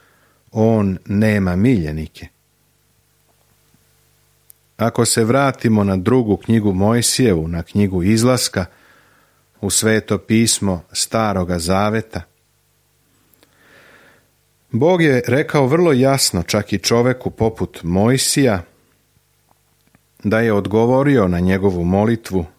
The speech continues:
ne zato što je u pitanju bio Mojsije. Rekao mu je: "Smilovat ću se kome se smilujem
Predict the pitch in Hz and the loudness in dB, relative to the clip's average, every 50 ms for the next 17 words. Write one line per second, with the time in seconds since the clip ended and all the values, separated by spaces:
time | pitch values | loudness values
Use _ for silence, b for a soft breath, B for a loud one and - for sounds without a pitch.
0 | _ _ _ _ _ _ _ _ _ _ _ _ _ - 95 107 123 165 208 226 | _ _ _ _ _ _ _ _ _ _ _ _ _ -10 -4 -2 0 0 0 0
1 | 202 160 123 110 123 143 143 135 139 - 135 120 101 - - - - 98 95 95 | 0 -2 0 0 0 0 0 0 -2 0 0 0 2 0 -2 -2 0 0 2 2
2 | 95 95 90 - - 113 113 113 110 - 117 110 107 104 98 87 101 107 107 104 | 2 0 0 -2 0 0 0 0 0 0 0 0 2 2 2 2 2 2 2 4
3 | 95 95 98 101 101 104 107 104 - - - 113 95 76 - _ _ _ _ _ | 4 2 2 2 2 2 2 0 -2 -2 -4 -2 -4 -4 -6 _ _ _ _ _
4 | _ _ _ _ _ _ _ _ _ _ _ _ _ _ _ _ _ _ _ _ | _ _ _ _ _ _ _ _ _ _ _ _ _ _ _ _ _ _ _ _
5 | _ - 101 110 113 110 - - 123 113 107 104 98 92 90 85 82 b b b | _ -4 -2 -2 -2 -2 -2 -2 0 2 2 2 2 2 0 -2 -4 b b b
6 | b b b b b b b b b b b b b b b b b b b - | b b b b b b b b b b b b b b b b b b b -10
7 | - - 120 147 170 180 170 160 147 139 127 - - - 117 - - 117 110 - | -4 -2 0 2 2 2 2 2 2 2 0 -2 -4 -4 -2 0 0 -2 -2 0
8 | - 110 110 110 104 - - - 90 90 - - - 117 131 143 135 135 131 127 | 0 0 2 2 0 0 -2 -2 -2 -2 -2 0 2 2 2 4 4 4 4 4
9 | 120 120 113 110 101 87 | 4 4 2 2 0 -4